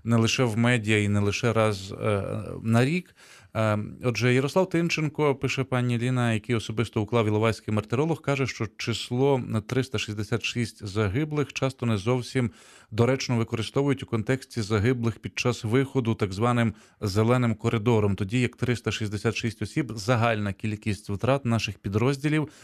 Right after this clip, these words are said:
за увесь період Іловайської операції, тобто з сьомого по тридцять перше серпня дві тисячі чотирнадцятого року, і ця цифра враховує як ідентифікованих, так і неідентифікованих осіб. Безпосередньо ж під час виходу «зеленим коридором» загинули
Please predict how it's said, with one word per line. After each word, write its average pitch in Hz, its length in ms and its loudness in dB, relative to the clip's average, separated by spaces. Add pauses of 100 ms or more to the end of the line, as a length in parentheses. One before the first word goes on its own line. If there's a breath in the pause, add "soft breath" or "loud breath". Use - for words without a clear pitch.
(160 loud breath)
за 117 300 2
увесь 120 440 0
період 113 420 0
Іловайської 107 600 2
операції, 117 480 0
тобто 113 240 -2
з 101 220 0
сьомого 135 500 0
по 110 100 -4
тридцять - 400 -4
перше 107 280 -2
серпня 120 520 0 (380 loud breath)
дві 113 200 0
тисячі 123 340 -2
чотирнадцятого 113 720 0
року, 151 300 0
і 117 80 2
ця 113 200 -4
цифра 160 440 0
враховує 117 640 2 (680)
як 120 380 2
ідентифікованих, 127 960 0
так 135 400 0
і 120 220 2 (300 loud breath)
неідентифікованих 117 1120 2
осіб. 107 340 -2
Безпосередньо 127 640 0
ж - 80 -4
під - 200 -12
час 120 200 -2
виходу 117 520 -2
«зеленим 110 480 2
коридором» 113 520 0
загинули 113 540 0